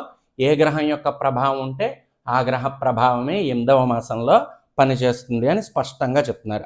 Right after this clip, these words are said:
అలాగే ఉద్వేగో గర్భ సంస్థస్య మాశీషో నవమే రాశి అని చెప్తున్నారు. అంటే ఈ తొమ్మిదవ మాసంలో ఇక ఉద్వేగములన్నీ కలుగుతున్నాయి, క్రోధాదులన్నీ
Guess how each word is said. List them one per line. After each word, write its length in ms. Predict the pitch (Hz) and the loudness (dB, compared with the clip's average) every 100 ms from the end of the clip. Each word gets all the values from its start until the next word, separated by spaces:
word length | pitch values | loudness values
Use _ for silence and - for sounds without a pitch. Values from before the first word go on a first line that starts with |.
| 127 | 4
అలాగే 420 | 131 123 104 107 107 - _ _ _ _ - | 8 6 4 0 -4 -8 _ _ _ _ -2
ఉద్వేగో 600 | 160 156 139 131 - 120 123 151 208 - _ - 117 | 6 10 10 8 8 10 10 8 4 -4 _ 2 4
గర్భ 280 | 131 127 180 185 | 4 6 6 6
సంస్థస్య 800 | 160 160 - - 165 - - 123 139 202 - - _ - 120 | 4 2 -2 2 4 4 2 6 8 8 4 -14 _ 0 4
మాశీషో 680 | 139 165 175 170 151 170 180 214 | 6 4 4 2 4 6 8 6
నవమే 440 | 151 131 170 180 175 165 | 4 2 4 4 4 4
రాశి 440 | 147 135 131 135 151 160 | 6 4 2 0 0 2
అని 120 | 147 | 0
చెప్తున్నారు. 420 | 120 - 110 104 - 131 | -4 -4 -4 -4 -4 -2
అంటే 280 | 131 127 113 113 117 _ _ _ - | -2 2 2 2 -2 _ _ _ -4
ఈ 120 | 147 151 151 | -2 2 2
తొమ్మిదవ 420 | 151 196 214 196 170 | 4 6 6 6 2
మాసంలో 460 | 151 - 135 123 113 - | 0 -2 2 2 2 -2
ఇక 80 | 139 135 | -2 0
ఉద్వేగములన్నీ 840 | 135 123 170 165 160 156 143 151 165 | 0 2 4 6 4 2 2 2 0
కలుగుతున్నాయి, 460 | 143 131 123 117 - _ _ _ _ _ _ _ - | 0 0 -4 -10 -12 _ _ _ _ _ _ _ -2
క్రోధాదులన్నీ 800 | 139 139 151 165 170 160 147 151 | 4 6 8 6 6 4 2 2